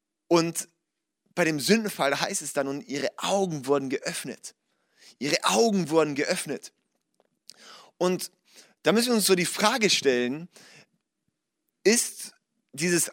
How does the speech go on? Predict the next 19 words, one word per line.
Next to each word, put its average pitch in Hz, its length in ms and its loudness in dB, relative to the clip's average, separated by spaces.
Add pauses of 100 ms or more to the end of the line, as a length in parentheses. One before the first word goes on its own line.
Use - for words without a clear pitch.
Augenöffnen, 175 760 4
das 160 200 0
heißt 165 240 2
nicht, 214 300 0
dass 151 260 2
sie 202 180 0
bis 156 280 -2
dahin 180 500 2
blind 196 400 4
rumgelaufen 120 720 2
sind, 95 320 -14 (580)
sondern 196 360 2
sie 170 180 0
haben 190 320 0
plötzlich 170 340 -2
eine 151 180 0
andere 180 280 0
Perspektive 170 800 -2
bekommen. 117 460 -8